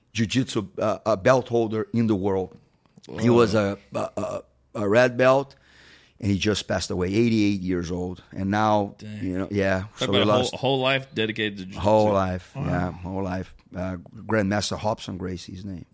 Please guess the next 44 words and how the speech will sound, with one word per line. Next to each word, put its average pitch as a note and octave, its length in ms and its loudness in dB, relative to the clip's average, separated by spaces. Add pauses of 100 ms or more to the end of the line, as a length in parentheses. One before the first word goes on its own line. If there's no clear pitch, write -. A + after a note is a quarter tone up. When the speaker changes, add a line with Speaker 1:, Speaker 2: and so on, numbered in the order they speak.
Speaker 2:
Dang. A#2 240 -12 (280)
Speaker 1:
Yeah, D#2 300 -10 (240)
so. F2 260 -12 (400)
Speaker 2:
So - 160 0
did B2+ 120 2
you D#3 100 2
ever C#3 80 -2
meet C#3 160 2
Royce B2+ 260 0
Gracie? D3 280 -2
You B2 140 -2
ever, G#2+ 140 -4 (180)
Speaker 1:
Yeah. B2+ 160 6
Speaker 2:
you A#2 60 2
ever, A#2+ 100 -10
you A2 100 0
ever A2 80 -4
fought A#2 180 0
against C#3 200 -4
him? E3 200 -6 (280)
Speaker 1:
No, C#3 320 8
I B2+ 140 4
didn't, D3+ 320 4
but C#3 220 2
his G#2 280 0
little D#3+ 240 4
brother, A2+ 380 2
Hoyler, G#2+ 500 2
Speaker 2:
Hoy-, A2 180 -2
Speaker 1:
we, A2+ 260 4
Speaker 2:
okay. G#2+ 80 2
Speaker 1:
me B2 180 6
and A2+ 120 4
him A2+ 380 2
Speaker 2:
I - 40 -6
remember A2 100 -2
Speaker 1:
went, G#2+ 100 4
Speaker 2:
that G2 160 -2
name. F#2+ 140 -4 (380)
Speaker 1:
we A2+ 140 2
went B2 200 6
over A2+ 420 6 (460)
three A2+ 180 2
times, F2 540 -4